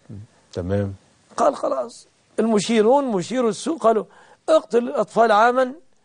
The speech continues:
Speaker 2: واتركهم عاما
Speaker 1: عامًا.
Speaker 2: آخر".
Speaker 1: مم.
Speaker 2: فكان هارون على ما ذكر ابن عباس من الذين تركوا في العام الذي يترك فيه الصبيان، الأطفال،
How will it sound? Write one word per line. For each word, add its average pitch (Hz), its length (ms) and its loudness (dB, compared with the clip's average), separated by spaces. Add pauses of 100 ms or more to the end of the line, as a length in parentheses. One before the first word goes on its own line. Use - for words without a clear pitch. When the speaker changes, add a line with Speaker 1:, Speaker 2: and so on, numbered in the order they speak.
(120)
Speaker 2:
واتركهم 202 680 0 (500)
عاما 214 240 2
Speaker 1:
عامًا. 190 240 -2
Speaker 2:
آخر". 139 340 -8
Speaker 1:
مم. 92 200 -12 (180)
Speaker 2:
فكان 285 440 2
هارون 254 640 2 (260)
على 202 220 2
ما 202 120 2
ذكر 202 320 2
ابن 202 200 -2
عباس 196 500 -2 (440)
من 214 120 2
الذين 233 460 0
تركوا 285 580 0 (340)
في - 120 -4
العام 220 300 4
الذي 226 240 0
يترك 220 280 -2
فيه 220 420 -4 (500)
الصبيان، 185 560 0 (120)
الأطفال، 175 520 0